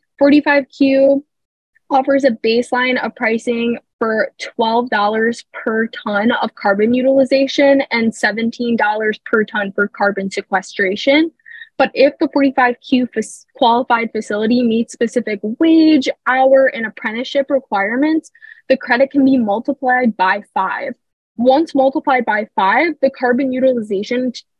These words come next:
tax credit is sixty dollars per ton, and the carbon sequestration tax credit is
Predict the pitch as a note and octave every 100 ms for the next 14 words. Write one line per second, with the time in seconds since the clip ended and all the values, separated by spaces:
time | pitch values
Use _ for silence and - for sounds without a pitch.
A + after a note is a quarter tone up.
0 | - - G3 - - D4+ C#4+ D4+ D4 -
1 | B3 A#3 - D4 - C#4+ B3+ G#3 G#3+ A#3
2 | A#3+ - - A3 A3 - D4 D4 D#4+ -
3 | _ _ - C4+ B3+ - A#3+ C#4+ - -
4 | B3 - G#3 G#3+ A#3+ B3+ B3+ B3+ - -
5 | C4+ D4 C#4+ - A#3+